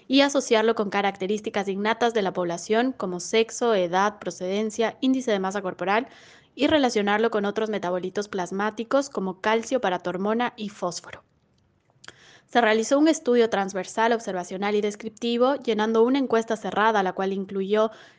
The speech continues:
edad, sexo, procedencia, peso, talla, índice de masa corporal, institucionalización previa, nivel de exposición solar y actividad física al aire libre, así como la medición bioquímica de calcidiol, paratormona, calcemia, albuminemia, fosfatemia,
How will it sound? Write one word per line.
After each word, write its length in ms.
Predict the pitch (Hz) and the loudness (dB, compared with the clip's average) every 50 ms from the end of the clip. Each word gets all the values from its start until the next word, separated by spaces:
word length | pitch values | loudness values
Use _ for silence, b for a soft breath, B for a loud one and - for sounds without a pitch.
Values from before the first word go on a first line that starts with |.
| B _ | B _
edad, 400 | - 202 196 190 196 208 208 208 | -4 -2 0 2 4 2 2 2
sexo, 460 | 208 - - 214 214 208 208 208 190 - | -2 -4 -2 0 0 0 -2 -6 -6 -6
procedencia, 880 | - 180 - - 185 185 196 208 208 208 208 208 233 220 220 - _ | -6 -6 -4 -2 -2 0 2 2 0 0 -2 -2 -2 -2 -2 -6 _
peso, 400 | _ 214 240 247 240 - 247 233 | _ 2 2 2 2 0 -2 -4
talla, 440 | 233 - 196 202 202 190 190 - - _ | 0 0 0 2 2 0 -2 -4 -4 _
índice 320 | 254 240 240 226 214 202 | 0 0 0 0 0 0
de 100 | 190 185 | -2 -2
masa 240 | 175 185 185 208 202 | -2 -2 -4 -6 -6
corporal, 600 | - 190 185 - - 175 190 196 214 233 226 - - | -6 -6 -6 -4 -4 -2 2 2 2 2 0 0 0
institucionalización 1160 | 277 277 277 - 262 247 - 214 208 202 190 190 185 185 190 - 196 190 - 208 202 196 190 | 0 0 2 0 -4 -6 -6 -4 -4 -4 -4 -4 -4 -6 -6 -8 -10 -6 -4 -4 -4 -4 -4
previa, 580 | 196 202 196 214 220 220 226 226 226 220 - - _ _ _ _ | -2 2 4 4 6 6 4 4 2 0 0 -6 _ _ _ _
nivel 320 | - 214 214 208 214 220 233 | -6 -4 0 0 2 2 2
de 60 | 247 | 0
exposición 580 | 233 - - 202 190 190 185 - 196 196 190 190 | -2 -2 -6 -10 -10 -8 -8 -6 -6 -6 -6 -6
solar 360 | - 185 180 190 202 220 233 | -6 -4 -2 0 0 2 2
y 40 | 247 | 0
actividad 440 | 233 240 - 180 180 180 190 202 | 0 -2 -4 -6 -4 -4 -4 -4
física 400 | 202 - 214 208 - 214 - 190 | -6 -8 -10 -10 -10 -10 -8 -8
al 60 | 170 180 | -6 -6
aire 260 | 185 190 202 220 226 | -4 -2 0 0 0
libre, 420 | 233 254 254 247 247 262 294 294 B B B B B B B B - | 0 -2 -2 0 0 0 0 -2 B B B B B B B B -6
así 260 | 247 240 - 294 285 | -4 -2 -2 -4 0
como 260 | - 330 294 277 254 | 2 2 4 4 2
la 120 | 214 208 196 | 2 0 0
medición 480 | 196 196 190 190 190 - 233 233 226 | -2 -2 -2 -4 -2 -2 0 0 2
bioquímica 640 | 220 214 202 208 - 247 254 262 254 247 - 196 180 | 0 0 -2 -2 -2 0 0 2 0 0 -2 -2 -2
de 100 | 185 185 | -2 -2
calcidiol, 720 | - 196 190 185 - - 190 185 - 208 226 233 247 240 | -4 -4 -6 -6 -6 -6 -6 -4 0 2 4 4 4 2
paratormona, 680 | 240 208 185 180 - 185 175 175 196 214 220 233 240 247 | 0 -2 -2 -2 -2 -4 -6 -2 -2 0 0 0 -2 -2
calcemia, 720 | - - 190 180 - - - 233 233 233 220 208 196 202 - | -4 -6 -6 -6 -4 0 2 2 2 2 0 -2 -4 -4 -2
albuminemia, 920 | 233 254 262 262 262 262 233 208 190 185 190 202 208 214 220 214 214 214 | -2 -2 -2 -2 -2 -2 -2 -2 -2 -2 -2 -2 -2 -2 -2 -2 -4 -2
fosfatemia, 840 | - - 262 254 - - 185 - - 208 214 214 220 220 214 214 | 0 0 0 0 0 -4 -6 -2 -2 0 0 0 0 -2 -4 -6